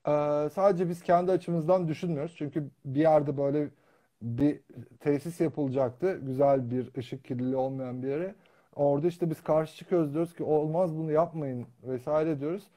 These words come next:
Onlar da diyorlar ki, "Hayır ama siz sadece kendi açınızdan bakıyorsunuz. Biz burayı böyle aydınlatacağız. Mis gibi olacak. İnsanlar akşam da gezebilecek korkmadan."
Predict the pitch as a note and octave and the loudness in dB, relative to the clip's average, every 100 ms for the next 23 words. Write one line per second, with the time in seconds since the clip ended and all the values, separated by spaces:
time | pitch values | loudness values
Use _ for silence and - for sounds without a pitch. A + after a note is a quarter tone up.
0 | _ - D3+ D#3 F3 E3+ E3 F#3+ G3 F#3+ | _ -8 -2 2 2 2 2 2 0 -2
1 | E3+ F#3+ F#3+ E3 F#3 F3 D#3 - F3+ F3 | -2 0 0 0 -2 -4 -6 2 2 2
2 | E3+ E3+ E3+ F3+ F3 F3 E3+ F#3 E3+ D3+ | 0 2 2 0 0 -2 0 0 0 -2
3 | C#3+ B2 C#3 C#3 D#3 C#3+ F3 D#3+ D3 E3 | -4 -6 -10 -8 -6 0 2 2 2 2
4 | D3+ D3+ D3+ D3+ D3 D#3+ D#3+ - F3 F#3 | 2 -2 -2 -2 -4 -4 -4 -2 0 0
5 | - _ - D#3+ E3+ - C#3 C3 A#2+ C3 | -4 _ -4 -4 -4 -4 -2 -2 -2 -6
6 | - C#3 C3+ D3 D#3 D#3 D3 - - C#3 | -6 -8 -4 -2 -2 -2 -2 -2 -4 -4
7 | B2+ A#2+ A2+ A2+ A2 G2+ G#2 - A2 - | -4 -4 -4 -4 -6 -8 -10 -6 -8 -6
8 | G2+ E2+ | -10 -10